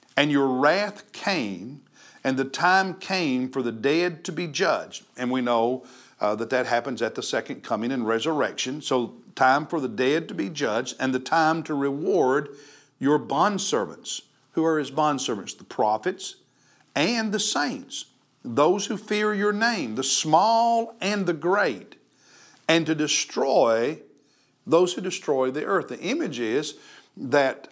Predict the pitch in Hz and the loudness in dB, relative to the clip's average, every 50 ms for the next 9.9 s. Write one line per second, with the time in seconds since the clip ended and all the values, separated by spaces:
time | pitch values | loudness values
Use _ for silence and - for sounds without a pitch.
0 | - 131 131 143 139 - 170 139 131 143 160 175 - - - _ _ - - - | 0 2 2 2 2 2 2 2 2 2 0 -4 -6 -12 -20 _ _ -20 -6 -2
1 | - 135 120 120 135 131 139 156 165 - - 214 220 202 170 160 170 185 180 - | -2 0 2 4 6 6 6 6 4 2 -2 -2 0 2 2 2 2 0 -2 -6
2 | - - _ _ _ _ _ _ _ _ _ _ _ _ _ _ _ _ _ _ | -14 -20 _ _ _ _ _ _ _ _ _ _ _ _ _ _ _ _ _ _
3 | - 143 139 139 165 165 160 165 202 - - 185 180 170 - - 202 180 - - | -6 -6 -2 2 2 2 2 0 -4 -6 -4 -4 -4 -4 -4 -6 -6 -6 -6 -4
4 | 190 175 160 147 135 135 135 147 170 165 - - - _ - 233 247 - 285 226 | 0 0 0 0 0 0 -2 -2 -4 -6 -12 -20 -20 _ -2 0 0 0 0 -2
5 | - - - 214 202 170 135 160 190 202 190 - - _ _ _ _ _ - - | -2 -2 0 0 2 2 2 0 -2 -4 -8 -16 -20 _ _ _ _ _ 0 2
6 | 156 147 143 147 - 120 - 131 147 147 180 190 170 202 220 196 - - 170 151 | 2 2 2 0 -4 -4 -2 0 0 0 0 0 -2 -2 -4 -6 -2 0 2 2
7 | 143 135 - 185 139 139 151 151 160 151 143 156 160 165 165 165 156 - - 160 | 2 2 -2 -4 -2 -2 0 2 2 2 2 0 0 0 0 -2 -2 -4 -8 -8
8 | 185 190 175 170 160 151 147 - - - - - - 160 160 160 175 190 202 208 | -6 -4 -2 0 0 -2 -2 -4 -10 -18 -8 -2 0 2 4 4 4 2 2 0
9 | 196 185 202 196 175 208 226 240 247 - 139 117 - - - - - - | -2 -2 -4 -4 -4 -2 -4 -4 -4 -6 -8 -10 -10 -12 -14 -16 -18 -18